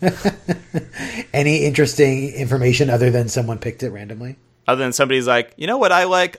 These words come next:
Speaker 2: A banh mi. Blah, blah, blah, blah, blah." And people are like, "Oh, wow, banh mi. Great, great thing you just said." And that's it.
Speaker 1: Uh,
Speaker 2: Okay.
Speaker 1: there are thousands and thousands of fans.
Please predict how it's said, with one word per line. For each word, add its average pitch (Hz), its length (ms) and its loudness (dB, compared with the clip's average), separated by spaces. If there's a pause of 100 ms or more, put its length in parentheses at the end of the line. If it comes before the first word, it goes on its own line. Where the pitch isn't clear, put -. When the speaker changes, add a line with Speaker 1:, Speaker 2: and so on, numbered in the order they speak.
Speaker 2:
A 123 60 -4
banh 120 320 -2
mi. 95 300 -8 (160)
Blah, 175 120 -2
blah, 165 140 -6
blah, 127 160 0
blah, 107 160 -4
blah." 87 240 -8 (380)
And 127 340 -4
people 139 240 -2
are 123 80 2
like, 120 340 2
"Oh, 359 220 4
wow, 143 520 2
banh 175 240 2
mi. 190 400 -6
Great, 156 460 -4
great 170 240 -4
thing 185 220 -4
you 113 100 -6
just 95 240 -8
said." 82 320 -6 (400)
And 117 100 -10
that's 131 200 -2
it. 95 200 -6 (2000)
Speaker 1:
Uh, 110 240 -2
Speaker 2:
Okay. - 260 -6 (320)
Speaker 1:
there 101 160 -2
are 90 40 -6
thousands 127 560 0
and 120 140 0
thousands 110 360 -2
of 110 100 -6
fans. 78 500 -12